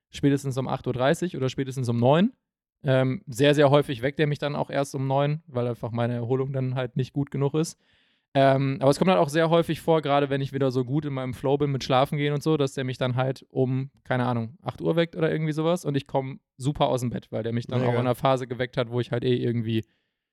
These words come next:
Speaker 1: sehr empfänglich dafür war, geweckt zu werden.
Speaker 2: Ja, geil. Probier ich auf jeden Fall
Speaker 1: Das,
Speaker 2: auch
Speaker 1: also das,
Speaker 2: aus.
Speaker 1: das, das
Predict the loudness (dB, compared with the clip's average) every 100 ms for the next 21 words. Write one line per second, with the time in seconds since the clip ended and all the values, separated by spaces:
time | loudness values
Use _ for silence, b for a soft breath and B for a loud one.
0 | _ _ _ _ 0 4 4 4 0 0
1 | 4 4 4 2 0 -2 -2 -4 -2 0
2 | 0 -2 -6 -4 -4 -8 _ -4 0 4
3 | 4 4 0 -4 -2 -2 -2 -6 0 0
4 | 4 6 6 6 0 0 -6 -6 -12